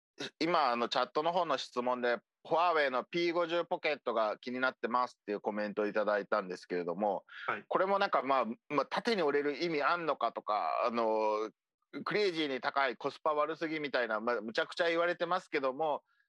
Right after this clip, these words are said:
Speaker 1: さっきの話で言うと、まあ、こういうなんかよくわかんないけど、とりあえず面白いものを作っておくっていうのが大事なんだっていうことなんですかね。
Speaker 2: あと、あれですよ。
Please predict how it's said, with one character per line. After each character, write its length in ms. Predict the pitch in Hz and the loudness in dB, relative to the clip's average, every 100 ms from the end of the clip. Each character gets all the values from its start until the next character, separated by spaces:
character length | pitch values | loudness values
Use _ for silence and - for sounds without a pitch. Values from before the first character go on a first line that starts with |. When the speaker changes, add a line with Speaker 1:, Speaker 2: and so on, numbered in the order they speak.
| _ _ | _ _
Speaker 1:
さ 120 | 180 | -6
っ 60 | - | -4
き 80 | 156 | -2
の 120 | 135 | 0
話 360 | 139 139 - | 2 0 0
で 120 | 143 131 | 2 2
言 120 | 131 | 2
う 60 | |
と、 140 | - 127 | 0 0
ま 100 | 127 | 0
あ、 40 | |
こ 140 | - 170 | 2 2
う 20 | |
い 120 | 170 | 2
う 20 | |
な 100 | 165 | 2
ん 40 | 170 | 0
か 100 | 131 | 0
よ 220 | 131 180 | 0 0
く 60 | 185 | 0
わ 80 | |
か 100 | 170 | 0
ん 60 | 190 | 0
な 80 | 180 | 0
い 40 | |
け 60 | 151 | -2
ど、 80 | 123 | -2
と 80 | |
り 60 | 156 | -2
あ 40 | |
え 40 | 175 | 0
ず 80 | 147 | -2
面 160 | 147 | -2
白 160 | 170 180 | -2 -2
い 40 | |
も 100 | 160 | 0
の 100 | 139 | -2
を 60 | 117 | -4
作 180 | - 175 | -6 -8
っ 20 | |
て 160 | 165 143 | -4 -4
お 80 | 135 | -2
く 100 | 156 | -2
っ 40 | |
て 100 | 147 | -2
い 20 | |
う 20 | |
の 60 | 127 | 0
が 100 | 110 | 0
大 200 | 120 131 | 0 0
事 100 | 147 | -2
な 100 | 143 | -4
ん 80 | 101 | -4
だ 100 | 85 | -10
っ 20 | _ | _
て 60 | 98 | -10
い 40 | |
う 20 | 92 | -6
こ 100 | 98 | -4
と 100 | 117 | -2
な 100 | 95 | -4
ん 80 | |
で 80 | 73 | -6
す 80 | - | -20
か 120 | - | -20
ね。 140 | 85 90 _ _ | -20 -20 _ _
Speaker 2:
あ 120 | - | -2
と、 120 | 185 - - _ - | -2 -8 -14 _ -2
あ 100 | 190 | 0
れ 60 | |
で 80 | 226 | 0
す 80 | |
よ。 60 | 147 | -2